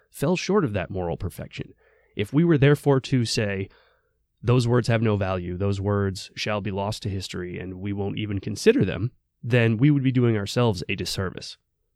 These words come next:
So too here, even if Richard Branson is an imperfect person, which we all are, and even if along the way he has evaded taxes or taken advantage of people financially,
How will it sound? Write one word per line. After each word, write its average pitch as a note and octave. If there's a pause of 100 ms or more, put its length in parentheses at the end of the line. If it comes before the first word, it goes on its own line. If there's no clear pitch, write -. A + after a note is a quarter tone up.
So D3+
too C#3
here, - (100)
even F3+
if - (140)
Richard A#2+
Branson G#2+
is F#2+
an -
imperfect A#2
person, -
which -
we A#2
all G#2+ (160)
are, - (800)
and B2
even F3+ (100)
if - (200)
along B2
the A#2+
way A2+
he G2
has G#2
evaded G#2
taxes -
or G2
taken A#2
advantage G2
of F#2 (580)
people B2
financially, -